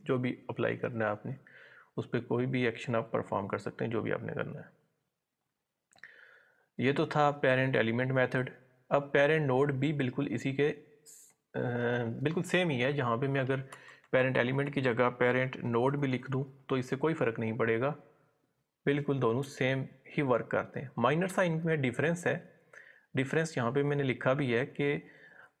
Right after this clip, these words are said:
if an element, if any element do not have parent, for example एक ऐसा एलिमेंट है जैसे कि हमारे इस एचटीएमएल में, अ, सबसे बाहर जो एलिमेंट है वो है एचटीएमएल।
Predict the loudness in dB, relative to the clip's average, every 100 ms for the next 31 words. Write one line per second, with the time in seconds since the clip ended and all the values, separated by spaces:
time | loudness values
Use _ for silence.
0 | _ _ -4 0 -2 2 2 2 2 0
1 | 0 -6 -14 _ _ _ -6 -4 0 0
2 | 2 2 2 0 0 0 0 2 0 2
3 | 0 0 -6 -14 _ _ _ _ _ _
4 | _ -20 -20 _ -2 0 0 0 0 -2
5 | 0 0 2 2 2 0 -2 0 2 2
6 | 0 -2 -2 -4 -2 0 0 -2 -6 -20
7 | -20 -20 -20 _ -4 0 -2 0 0 2
8 | 2 0 -2 -4 -14 _ _ -20 _ _
9 | _ _ -14 -6 -4 -2 -2 -2 2 4
10 | 4 2 0 0 0 0 0 0 0 0
11 | 2 0 0 -2 -2